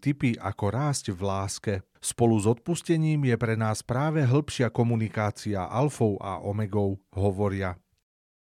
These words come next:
„My si vieme preukázať lásku kedykoľvek, nepotrebujeme na to štrnásty február“, hovorí Ria Zelisková, známa ako Vinárova žena. V rozhovore prezrádza svoj príbeh lásky, ako ju zmenilo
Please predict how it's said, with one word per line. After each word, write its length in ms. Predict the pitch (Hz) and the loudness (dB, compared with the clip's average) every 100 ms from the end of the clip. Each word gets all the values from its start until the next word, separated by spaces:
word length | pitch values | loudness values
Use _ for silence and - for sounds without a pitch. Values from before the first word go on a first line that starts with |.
| - | -2
„My 240 | 123 185 | 0 2
si 240 | 180 131 117 | 0 0 4
vieme 320 | 123 113 113 | 4 4 2
preukázať 720 | 120 123 107 110 107 107 104 | 2 2 2 0 2 0 0
lásku 400 | 120 143 - - | 0 0 0 -2
kedykoľvek, 960 | 104 113 110 107 110 98 101 - - - | -2 0 -2 2 2 2 -2 -4 -8 -2
nepotrebujeme 800 | 123 180 170 151 123 123 113 107 | 0 2 2 2 4 2 2 0
na 160 | 104 | 0
to 80 | 107 | -2
štrnásty 720 | 98 - 147 151 123 - 104 | -2 0 0 2 0 -2 -6
február“, 720 | - 101 101 104 101 98 98 101 _ _ 101 | -2 -2 0 2 2 0 -4 -8 _ _ 4
hovorí 480 | 110 107 101 104 | 6 6 2 0
Ria 320 | 101 131 120 104 | 0 0 2 2
Zelisková, 720 | 123 143 180 - 156 135 127 110 | 0 0 -2 -2 0 2 2 0
známa 560 | 110 107 107 104 90 | 2 2 2 0 -2
ako 320 | 101 104 104 | -4 -4 -4
Vinárova 720 | 95 139 156 127 110 98 95 92 | 0 0 2 2 2 0 -2 -2
žena. 400 | 98 98 101 - _ _ 98 | -2 -2 -4 -6 _ _ -2
V 80 | 107 | 4
rozhovore 560 | 113 107 113 107 107 | 6 6 6 6 2
prezrádza 720 | 98 113 139 156 151 131 131 | 0 0 0 2 2 2 2
svoj 240 | - 120 117 | 4 2 4
príbeh 400 | 117 113 113 101 | 2 2 2 2
lásky, 640 | 101 101 101 - 139 170 - | -2 -2 -4 -4 -4 -4 -4
ako 320 | 107 123 113 | -2 2 2
ju 160 | 107 113 | 2 0
zmenilo 400 | 143 175 165 | 0 2 2